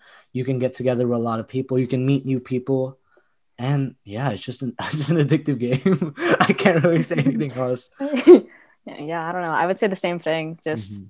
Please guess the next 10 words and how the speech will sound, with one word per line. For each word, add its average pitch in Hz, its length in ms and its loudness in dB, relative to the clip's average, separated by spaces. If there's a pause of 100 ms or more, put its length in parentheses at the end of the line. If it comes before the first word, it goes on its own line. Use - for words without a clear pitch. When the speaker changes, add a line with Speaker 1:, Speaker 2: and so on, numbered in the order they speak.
(500)
Speaker 2:
I, 170 140 2
the 165 520 0 (180)
being 262 180 4
able 277 160 6
to 202 120 0
chat, 160 420 -2
I 165 120 -4
think, 160 200 -10
is 156 120 -8
very, 147 420 -6